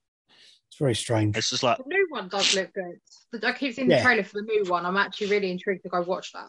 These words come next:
Speaker 1: But
Speaker 2: But
Speaker 1: it's
Speaker 2: again, it just shows the fact that Jamie Lee Curtis is an amazing actress for a start.
Speaker 1: Oh, yeah,
Speaker 2: The
Speaker 1: yeah.
Speaker 2: fact that she hasn't got to the point where she's had enough of it. But the
Speaker 1: No.
Speaker 2: fact that she's followed this franchise through and she's made it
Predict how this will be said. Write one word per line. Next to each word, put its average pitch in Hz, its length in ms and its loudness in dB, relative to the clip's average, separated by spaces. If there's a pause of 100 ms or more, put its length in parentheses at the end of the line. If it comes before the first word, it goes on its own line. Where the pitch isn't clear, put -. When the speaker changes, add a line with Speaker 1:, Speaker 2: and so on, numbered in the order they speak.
(120)
Speaker 1:
But 190 80 -8 (160)
Speaker 2:
But 190 120 6
Speaker 1:
it's 170 100 6
Speaker 2:
again, 180 380 6
it 147 140 -2
just 170 160 4
shows 160 280 2
the 135 80 -4
fact 123 160 2
that 117 140 -6
Jamie 127 220 2
Lee 113 160 -4
Curtis 101 480 -2
is 107 120 -10
an 101 80 -6
amazing 107 500 0
actress - 440 -2
for - 60 -14
a - 40 0
start. - 400 2
Speaker 1:
Oh, 196 100 6
yeah, 135 260 4
Speaker 2:
The 113 80 -4
Speaker 1:
yeah. 123 60 4
Speaker 2:
fact 127 120 6
that 110 80 0
she 135 180 6
hasn't 123 260 6
got 110 100 0
to - 80 -2
the - 60 0
point 117 160 6
where 107 100 -4
she's 131 260 6
had 98 200 0
enough 101 240 -8
of - 140 -20
it. - 580 -12 (100)
But 127 180 4 (1200)
the 151 60 6
Speaker 1:
No. 160 80 4
Speaker 2:
fact 160 160 8
that 135 220 6 (460)
she's - 320 6
followed 170 480 6
this 131 120 2
franchise 117 600 4
through 104 280 2
and 107 160 0
she's 110 280 -4
made 117 300 4
it 98 140 -8